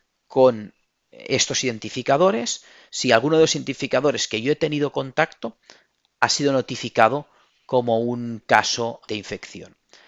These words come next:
Y entonces, a partir de ahí, lo que hace es enviarme una notificación, me avisa.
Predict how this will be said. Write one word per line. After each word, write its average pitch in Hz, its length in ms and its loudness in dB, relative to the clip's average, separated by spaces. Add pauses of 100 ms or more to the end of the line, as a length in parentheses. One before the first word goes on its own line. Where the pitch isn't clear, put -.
(220)
Y 135 60 -10
entonces, 139 220 0
a 143 100 2
partir 160 340 4
de 170 100 2
ahí, 196 280 2
lo 123 160 -4
que 135 80 0
hace 131 180 -2
es - 220 -4
enviarme 120 340 0
una 120 120 0
notificación, 101 600 -6 (520)
me 104 160 -4
avisa. - 460 -4